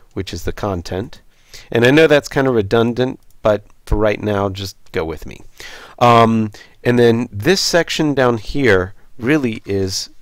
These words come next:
something that we've changed to a div. So you'll see that we have the div here, and then we have the div finishing there.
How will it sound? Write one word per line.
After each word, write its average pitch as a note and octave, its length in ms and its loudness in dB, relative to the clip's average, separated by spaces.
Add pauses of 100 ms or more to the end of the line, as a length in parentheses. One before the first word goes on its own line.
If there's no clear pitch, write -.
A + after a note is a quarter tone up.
(120)
something G#2 440 -4
that - 120 -6
we've G2+ 180 -6
changed G2+ 440 -6
to G2+ 100 -4
a F#2 40 -4
div. G#2+ 380 -4 (220)
So - 140 -6
you'll A2 100 0
see E3 200 -2
that D#3 120 0
we B2+ 80 -2
have G#2+ 140 -4
the G#2 80 -4
div B2+ 460 2
here, G2+ 440 -4 (520)
and G2+ 120 -2
then G2+ 160 0
we G2+ 80 -2
have G2 240 -4
the F#2+ 100 -6
div G2+ 480 -4
finishing G2 480 -6
there. F2+ 240 -6